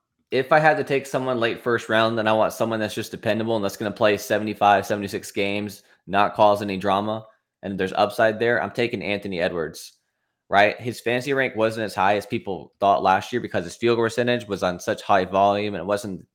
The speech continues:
the best, right? But everything else, he checks all those boxes.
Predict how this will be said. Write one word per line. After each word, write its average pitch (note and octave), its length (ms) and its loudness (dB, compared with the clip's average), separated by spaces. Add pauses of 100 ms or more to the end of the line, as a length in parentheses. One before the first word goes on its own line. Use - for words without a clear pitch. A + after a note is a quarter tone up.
the F#2+ 60 -8
best, G2 400 0 (100)
right? G2+ 320 0 (540)
But - 180 -10
everything C#3 400 -2
else, B2+ 240 0
he B2 120 -6
checks B2 300 -2
all G#2 200 4
those F2+ 200 -4
boxes. F2+ 600 -2